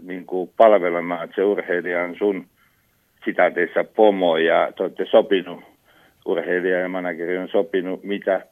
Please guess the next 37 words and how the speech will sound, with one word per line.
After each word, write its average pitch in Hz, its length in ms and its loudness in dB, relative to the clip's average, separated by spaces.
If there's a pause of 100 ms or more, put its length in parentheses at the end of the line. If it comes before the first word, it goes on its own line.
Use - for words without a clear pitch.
(140)
managerin 92 520 -4
tehtäviin 95 560 -4
kuuluu, 95 400 0
ja 87 120 -2
on 80 100 -8
tietyt 87 380 -2
pelisäännöt, 78 720 -2
ja 82 120 -6
sit 107 180 -8
manageri 85 580 -4
just - 180 -8 (760)
pelaa 90 400 4
hyvin 85 400 -4
sen 82 160 -8
koko 90 260 -4
urheilijan 82 560 -2
taustayhteisön 71 880 -8
kanssa. 78 280 -12
Niin 80 160 -12
kuin 104 120 -6
siellä 113 260 0
jo 110 160 2
puhuitte, 90 480 -4
on 90 120 -6
siellä 87 220 -4
valmentaja, 80 580 -4
vanhempaa, 80 560 -6 (520)
ketä 85 320 -4
vaan, 78 180 -4
ja 76 80 -8
kaikkien 82 560 -4
järjestöt. 80 580 -10
Sitä 135 200 0
me 110 120 -4
pidetään 95 480 -2
tosi 101 320 0
tärkeänä, 73 680 -6